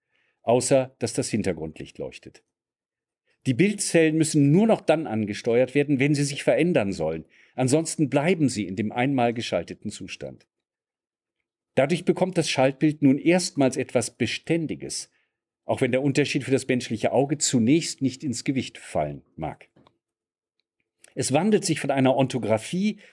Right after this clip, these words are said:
die nur im Zuge ihres Schreib- oder Zeichenvorgangs existiert, zu einem Ontogramm, das auch stehen bleiben kann.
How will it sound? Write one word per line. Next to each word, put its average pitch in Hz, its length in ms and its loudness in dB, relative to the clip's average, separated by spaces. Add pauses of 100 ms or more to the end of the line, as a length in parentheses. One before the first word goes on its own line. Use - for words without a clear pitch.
die 143 100 2
nur 202 240 6
im 165 120 -4
Zuge 170 280 -4
ihres 139 240 -2
Schreib- 175 380 0
oder 160 180 0
Zeichenvorgangs 107 760 -4
existiert, 143 540 -6 (240)
zu - 140 2
einem 151 240 2
Ontogramm, 160 760 0 (920)
das - 180 -2
auch 123 100 2
stehen 156 400 2
bleiben 76 300 -8
kann. 69 260 -20